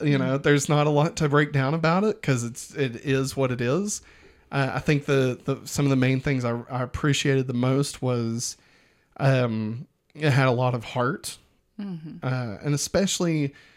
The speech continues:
Speaker 1: uh, like we said, coming out of the theater, I really appreciated that they put in the, um, the L G B T Q plus, uh, museum,
Speaker 2: Museum, yeah.
Speaker 1: like, and everything that that talked about and that referenced, and, like, it felt like that was very intentionally put in there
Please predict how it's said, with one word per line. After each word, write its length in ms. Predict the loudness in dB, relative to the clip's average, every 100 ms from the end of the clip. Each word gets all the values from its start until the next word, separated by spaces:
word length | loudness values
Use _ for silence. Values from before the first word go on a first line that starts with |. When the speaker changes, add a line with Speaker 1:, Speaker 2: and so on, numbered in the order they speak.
| _ -6
Speaker 1:
uh, 200 | 0 0 2
like 200 | 0 -2
we 60 |
said, 280 | -2 -2 -4
coming 180 | -4 -2
out 100 | -2
of 60 | -2
the 40 |
theater, 200 | -2 -2
I 40 | 0
really 260 | 2 4 2
appreciated 640 | -2 -4 -2 -4 -6 -6
that 120 | -8
they 100 | -6 -6
put 220 | -4 -4
in 380 | -4 -6 -8 -8
the, 440 | -8 -6 -6 -8 -12 -12
um, 480 | -12 -12 -14 -16 -18 _ -20 -20 -20 -8
the 80 | -6
L 100 | -4
G 120 | -4
B 140 | -4 -6
T 180 | -8 -10
Q 240 | -8 -10
plus, 640 | -6 -6 -6 -8 -12 -16 -10
uh, 200 | -10 -8
museum, 40 | -4
Speaker 2:
Museum, 600 | -2 -2 -2 -4 -8 -12 _ -14
yeah. 180 | -6 -2
Speaker 1:
like, 160 | 0
and 140 | -2 -8 -4
everything 480 | 2 4 4 2 0
that 160 | 0
that 320 | 0 0 -4 -10 _ _ -20 -18 -8
talked 340 | -2 -2 -4
about 280 | -8 -8 -6
and 80 | -8
that 160 | -6
referenced, 540 | -6 -6 -8 -8 -6 -2
and, 100 | -2
like, 200 | -2 -6
it 120 | -2
felt 240 | 2 2
like 160 | 0 -2
that 140 | -4
was 120 | -4
very 600 | -2 0 2 0 -2 -6 -10 -20 _ _
intentionally 640 | -2 -2 0 0 0 -4 -4
put 300 | 2 2 4
in 160 | 0
there 380 | -2 -4 -6